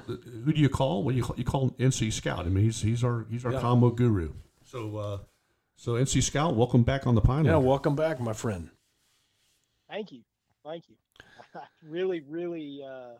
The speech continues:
Speaker 3: appreciate being here and, uh, and, and love every opportunity I get to, to break bread with y'all.
Speaker 2: Hey, so let me set this up. I mean, I think, uh, we have, uh, mentioned before, uh, N C Scout,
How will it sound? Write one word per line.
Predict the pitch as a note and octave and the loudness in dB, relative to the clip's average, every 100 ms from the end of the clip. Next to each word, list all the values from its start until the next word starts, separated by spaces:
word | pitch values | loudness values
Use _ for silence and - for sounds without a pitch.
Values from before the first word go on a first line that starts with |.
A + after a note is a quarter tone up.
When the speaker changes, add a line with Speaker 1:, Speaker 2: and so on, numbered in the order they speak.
| _ _ _ _ _ _ | _ _ _ _ _ _
Speaker 3:
appreciate | - F#3 - F3+ E3 C#3 | -14 -12 -6 -6 -6 -10
being | D#3+ F3 F3 | -10 -10 -10
here | F3 E3+ F3+ F3+ | -10 -10 -10 -12
and, | C#3 A#2+ B2 | -12 -14 -20
uh, | A#2 A#2 A#2+ C3 C3 | -20 -20 -20 _ -20
and, | B2 A#2+ | -20 _
and | B2+ A#2 A2+ _ _ | -20 -20 _ _ _
love | C#3 D3 D#3+ D#3+ | -16 -10 -10 -8
every | D#3+ D#3 | -8 -8
opportunity | D3+ D3+ - D3+ D3+ C#3+ | -10 -12 -16 -16 -10 -8
I | A2+ | -8
get | C3+ D3 _ | -12 -18 _
to, | C3+ B2 B2+ _ | -20 -20 _ _
to | |
break | B2 C#3 C3+ | -20 -18 -16
bread | C#3+ E3 C#3+ | -16 -16 -16
with | B2+ | -18
y'all. | B2 A#2 _ _ _ - - _ | -20 -20 _ _ _ -20 -20 _
Speaker 2:
Hey, | F3 D#3 | 0 2
so | F#3 | 2
let | G#3+ B3 | 0 0
me | A3 | 0
set | F#3+ E3+ | 0 0
this | D3+ F3 | 0 2
up. | C3 B2+ | 0 0
I | |
mean, | B2+ B2+ | 0 0
I | A#2+ | -2
think, | F3+ F3+ - | -4 -6 -6
uh, | B2+ A2+ G#2 - - - | -4 -2 -4 -10 -20 -2
we | C3+ | 0
have, | C#3 F3+ E3+ B2+ - | 2 2 0 -2 0
uh, | B2 B2 A#2 G#2+ - - - - | 0 0 -2 -4 -10 -20 -16 0
mentioned | D3+ E3 D3+ | 2 4 2
before, | B2 - C#3+ A2+ G#2 G#2+ _ _ _ - | 0 0 0 2 0 -6 _ _ _ -6
uh, | A2+ A2+ | 0 0
N | A#2 C3+ | 2 0
C | D#3+ | 0
Scout, | - C#3 B2+ - | 2 2 0 -4